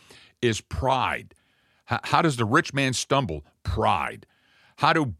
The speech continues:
business people who are successful, who own their own businesses, how do they fail? Arrogance and pride. This affects all areas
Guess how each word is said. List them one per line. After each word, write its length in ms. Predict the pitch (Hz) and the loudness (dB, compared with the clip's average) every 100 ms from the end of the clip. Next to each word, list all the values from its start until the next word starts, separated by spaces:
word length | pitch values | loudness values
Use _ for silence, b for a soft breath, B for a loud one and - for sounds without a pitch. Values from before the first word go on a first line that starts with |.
| 95 | 0
business 360 | 156 160 135 - | 4 4 2 -2
people 300 | 147 139 110 | -2 0 4
who 120 | 120 | 4
are 100 | 101 | 2
successful, 600 | - - - 147 - 95 | 0 -4 0 0 0 0
who 120 | 95 | 2
own 160 | 120 139 | 4 4
their 140 | 120 | 4
own 140 | 123 | 2
businesses, 500 | 85 120 131 92 87 | 2 0 0 -4 -6
how 160 | 85 131 | -4 -2
do 60 | 147 | 0
they 120 | 123 | -4
fail? 440 | - 147 123 80 B B B | -4 -2 -2 -4 B B B
Arrogance 560 | - 123 123 117 110 - - | 2 4 4 0 -4 -6 -4
and 160 | 95 | -6
pride. 640 | - - 101 90 64 55 - _ _ _ _ _ _ | -6 -6 -2 -2 -4 -8 -18 _ _ _ _ _ _
This 220 | 110 175 | 0 0
affects 400 | 135 - 120 - - | 0 -2 -4 -4 0
all 320 | 101 123 147 - | 4 6 6 2
areas 420 | 135 143 131 107 | -2 0 0 0